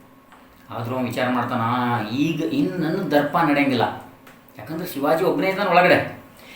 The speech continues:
ಹೆಂಗರೆ ಮಾಡಿ ಸಂಚು ರೂಪಿಸಿ ಅವನನ್ನು ಮಾ-, ನಾನು ಮುಗಿಸ್ಬೇಕು" ಅಂತ ವಿಚಾರ ಮಾಡಿ ಕೂತಿರ್ತಾನಲ್ರಿ, ಎದ್ದೇಳ್ತಾನ ಅವ.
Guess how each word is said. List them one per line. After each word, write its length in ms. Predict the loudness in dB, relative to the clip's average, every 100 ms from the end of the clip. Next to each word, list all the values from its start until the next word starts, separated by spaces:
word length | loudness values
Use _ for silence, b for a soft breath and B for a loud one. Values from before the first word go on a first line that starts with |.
| B
ಹೆಂಗರೆ 720 | -2 0 0 0 4 6 8
ಮಾಡಿ 280 | 8 6 4
ಸಂಚು 360 | 2 0 0 0
ರೂಪಿಸಿ 380 | 0 0 -2
ಅವನನ್ನು 300 | -2 0 0
ಮಾ-, 220 | 2 4 4
ನಾನು 160 | 4
ಮುಗಿಸ್ಬೇಕು" 680 | 2 2 6 6 6 -2 -10 -18 -20 -14
ಅಂತ 120 | -10
ವಿಚಾರ 440 | -8 -6 0 2 2
ಮಾಡಿ 720 | 2 0 4 6 6 4 -6 -16 -20 -20 -16
ಕೂತಿರ್ತಾನಲ್ರಿ, 640 | -8 -6 -4 -2 -2 -2
ಎದ್ದೇಳ್ತಾನ 560 | -2 -2 -2 -2 -2 -4
ಅವ. 220 | -6 -8